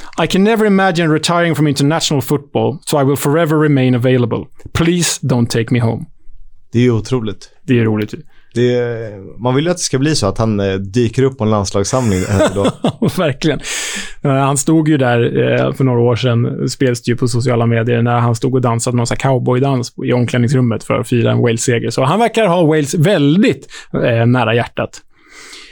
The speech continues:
Speaker 1: Och apropå Joe Ledley så hittade jag en ytterst märklig hyllning till honom. Det här är från tiden han spelade i Celtic, eh, och då var det de så kallade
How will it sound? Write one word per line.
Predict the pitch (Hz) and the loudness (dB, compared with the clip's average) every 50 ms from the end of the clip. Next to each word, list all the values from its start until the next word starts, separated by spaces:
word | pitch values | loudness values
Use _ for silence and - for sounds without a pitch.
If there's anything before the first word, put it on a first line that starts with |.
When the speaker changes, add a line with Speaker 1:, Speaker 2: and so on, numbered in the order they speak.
| - _ - | -10 _ -4
Speaker 1:
Och | 170 - - | -2 0 0
apropå | 262 247 247 - 233 180 - - 151 143 143 | 0 0 0 0 -2 0 2 2 2 2 2
Joe | - 135 156 151 143 | 2 2 2 4 4
Ledley | 135 131 120 110 120 117 120 131 131 - | 2 2 2 2 2 2 2 0 -2 -6
så | - - - 147 | -6 -4 0 2
hittade | 147 156 151 156 - 147 127 127 123 | 2 0 0 -2 -2 -2 0 2 2
jag | 117 117 | 2 2
en | 127 135 | 2 0
ytterst | - 165 - - 175 147 - | 0 -2 0 -2 -2 0 2
märklig | 170 156 143 123 - 143 120 | 2 0 0 0 0 0 2
hyllning | 131 175 143 127 170 202 160 127 | 2 2 2 2 2 2 0 0
till | - 131 117 | 0 0 0
honom. | 110 110 113 117 120 127 - - - - - - - - - | 0 0 0 -2 -2 -4 -6 -10 -14 -14 -14 -14 -18 -14 -4
Det | - 156 | -2 0
här | 175 | 0
är | 190 | 2
från | 165 190 185 | 2 0 0
tiden | 156 - 170 165 165 185 175 | 2 2 2 2 2 2 0
han | 151 147 | 0 0
spelade | 147 - 147 131 131 135 | 0 0 0 2 2 0
i | 127 | 0
Celtic, | - - 185 190 190 - - 254 254 - - - - - - - - - | 0 0 0 0 -2 -2 -4 -4 -4 -4 -10 -16 -16 -16 -20 -20 -16 -6
eh, | - - 123 120 123 123 | -4 -2 0 0 0 0
och | 123 - - 151 139 | -2 -2 -2 0 2
då | 135 147 151 | 2 2 2
var | 165 165 | 2 2
det | 165 165 160 - | 0 0 -2 -2
de | - - 139 135 | -2 -2 -2 0
så | - 165 | 0 -2
kallade | - - 170 147 131 131 127 127 135 131 127 | -2 0 0 0 0 0 2 2 2 2 0